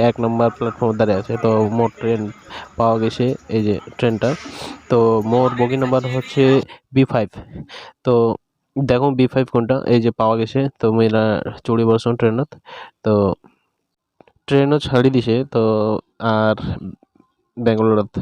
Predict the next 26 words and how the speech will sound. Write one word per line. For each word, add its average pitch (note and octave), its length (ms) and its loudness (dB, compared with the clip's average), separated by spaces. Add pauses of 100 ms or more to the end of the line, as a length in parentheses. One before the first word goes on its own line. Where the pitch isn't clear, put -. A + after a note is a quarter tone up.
(440)
থাকার G#2+ 320 0
সময় G#2+ 340 0
নেই, B2+ 180 0 (300)
এই G#2 160 0 (160)
টাটা G2 280 -4 (220)
বাই G2+ 160 -4
বাই। G#2+ 140 -4 (500)
তো A2 100 -4 (720)
ব্যাঙ্গালোর A2+ 440 2 (320)
ঘুরি A2+ 240 -4
খুব A#2+ 180 -4 (200)
ভাল A2 160 -4
লাগিল। A2 280 -4 (800)
তো A2 100 -6 (440)
এলা A2+ 240 -2 (680)
ব্যাঙ্গালোর A#2+ 460 2
থেকে B2 140 -2 (100)
তিন A#2+ 180 -2
দিন A#2 120 -2
মোর A#2 200 2 (880)
সময় A#2 280 2
লাগবে A2+ 280 -2 (220)
যাইতে A2+ 260 2 (420)
দেখতে A2 260 -2
পাচ্ছেন। A2 260 -4 (680)
তো G#2+ 120 -6